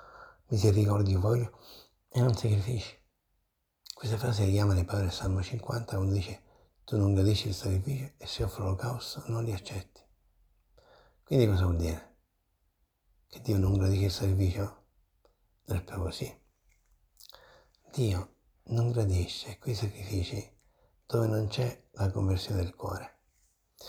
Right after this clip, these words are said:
Infatti Davide nello stesso Salmo dice: "Lo spirito contrito è sacrificio a Dio. Un cuore franto e umiliato a Dio tu non disprezzi." Cioè vuol dire che è questo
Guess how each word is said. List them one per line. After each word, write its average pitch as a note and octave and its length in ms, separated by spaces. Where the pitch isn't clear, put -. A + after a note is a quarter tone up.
Infatti B2 420
Davide G2 440
nello G2+ 180
stesso A2 200
Salmo G2 340
dice: F#2 340
"Lo G2+ 100
spirito A2 360
contrito A#2+ 720
è - 140
sacrificio G#2 520
a G#2 40
Dio. G#2+ 400
Un - 120
cuore G2+ 200
franto A2+ 340
e G2+ 40
umiliato G#2 260
a F#2+ 40
Dio G#2 300
tu - 140
non A#2 120
disprezzi." - 640
Cioè - 160
vuol F#2+ 120
dire F2 320
che - 180
è - 120
questo - 680